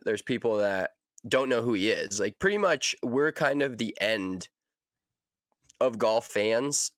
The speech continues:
in terms of age that know who he is. Anybody younger than twenty-six, twenty-seven right now, they'd had to be, like, nine or ten years old and, and seriously paying attention to professional golf, which I h-, highly doubt is the case.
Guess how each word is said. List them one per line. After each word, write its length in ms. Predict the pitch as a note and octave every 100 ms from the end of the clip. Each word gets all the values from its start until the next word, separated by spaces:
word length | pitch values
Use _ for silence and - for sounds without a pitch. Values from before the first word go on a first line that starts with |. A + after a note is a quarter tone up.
| A2
in 160 | G#2+
terms 300 | G#2 B2 A2
of 100 | G2 -
age 480 | F#2 G#2+ C#3 C#3+ -
that 200 | G#2+ F2+
know 260 | A2 G#2+ G#2
who 220 | A#2 G2+
he 180 | F2 E2
is. 360 | - - - _ _ _ _ _ -
Anybody 400 | A#2+ C#3 C#3 C#3+
younger 460 | B2+ A2+ A#2 B2 B2
than 480 | A#2 A2 A2 G#2+ - - _ -
twenty-six, 920 | - A#2+ A#2+ - - A#2 - - -
twenty-seven 560 | B2 A2+ - G#2 A#2+
right 180 | B2+ B2
now, 380 | C3+ C3 B2+ A#2 _ _ _ _ - - - - _
they'd 320 | G2 A2 A#2+ A#2
had 140 | A2+
to 40 |
be, 160 | G#2+ A2
like, 180 | G2+ G2
nine 260 | G#2 G#2
or 60 | G2+
ten 220 | A2 G2+
years 180 | G2 F#2
old 280 | F#2+ F2+ F#2
and, 180 | F2+ E2+
and 120 | G2+
seriously 520 | F#2 - G#2+ G2+ G#2 F#2
paying 240 | G2 F2+
attention 480 | - F2+ F2+ F#2+ F2+
to 280 | - F2+ F2 - - - -
professional 440 | A#2 A2 - F#2+
golf, 320 | F#2+ F#2 F2
which 160 | F#2+ -
I 120 | F#2+
h-, 80 | F#2
highly 360 | - G2+ F#2+ F#2
doubt 340 | F2+ F2+ E2+
is 120 | F2 F2
the 80 |
case. 380 | E2+ G2 F2 -